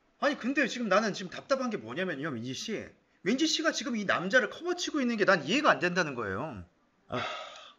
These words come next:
제가 이런 사연 정말 많이 받아봤거든요. 근데 보통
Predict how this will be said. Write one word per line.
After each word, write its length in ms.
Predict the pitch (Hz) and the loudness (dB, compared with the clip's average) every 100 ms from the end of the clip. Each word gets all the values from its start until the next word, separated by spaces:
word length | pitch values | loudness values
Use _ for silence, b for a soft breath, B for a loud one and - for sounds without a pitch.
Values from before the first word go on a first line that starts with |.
| _ _ _ _ _ - | _ _ _ _ _ -14
제가 280 | - 147 175 | -4 2 2
이런 200 | 143 190 | 2 0
사연 240 | 196 180 135 | -2 -4 -6
정말 360 | 113 131 180 | -8 -2 -2
많이 200 | 101 120 | -2 -8
받아봤거든요. 600 | 98 117 113 92 87 98 - _ _ _ B B B | -8 -8 -6 -6 -6 -8 -10 _ _ _ B B B
근데 180 | 202 - | -2 -2
보통 800 | 175 185 233 202 220 147 101 | -6 -2 -2 0 -2 -4 -6